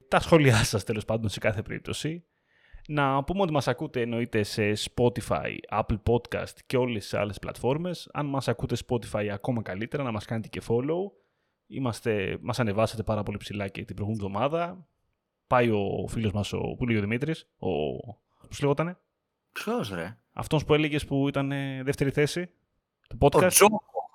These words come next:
Speaker 2: Τζόκο
Speaker 1: Ο,
Speaker 2: podcast.
Speaker 1: ο, ο Τζόκο. Μας έστειλε κάτι email ο Τζόκο, λέει, "Ποιοι είστε εσείς;" Λοιπόν, <laughs> λοιπόν, ε, τι άλλο; Μας ακολουθείτε σε Facebook, Instagram,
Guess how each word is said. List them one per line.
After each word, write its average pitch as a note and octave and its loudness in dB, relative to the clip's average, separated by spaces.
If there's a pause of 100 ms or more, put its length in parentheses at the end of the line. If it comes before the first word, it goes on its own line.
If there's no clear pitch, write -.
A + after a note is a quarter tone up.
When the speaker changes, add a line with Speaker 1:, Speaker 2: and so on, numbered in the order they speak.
(140)
Speaker 2:
Τζόκο G3+ 10
Speaker 1:
Ο, - 4
Speaker 2:
podcast. C#3 6
Speaker 1:
ο, - 4
ο D#3 6
Τζόκο. B2 4 (420)
Μας A2 2
έστειλε D3 4
κάτι C3+ 6
email B2+ 10
ο A#2 12
Τζόκο, A#2 10
λέει, D3+ 4
"Ποιοι - -4
είστε F3+ -2
εσείς;" D#3 -2 (200)
Λοιπόν, B2+ -2
<laughs> - -18
λοιπόν, C3 4
ε, A2 2
τι - -2
άλλο; A2+ 2
Μας C#3 2
ακολουθείτε D#3 4
σε C3+ 2 (140)
Facebook, B2+ 0 (220)
Instagram, G#2+ 0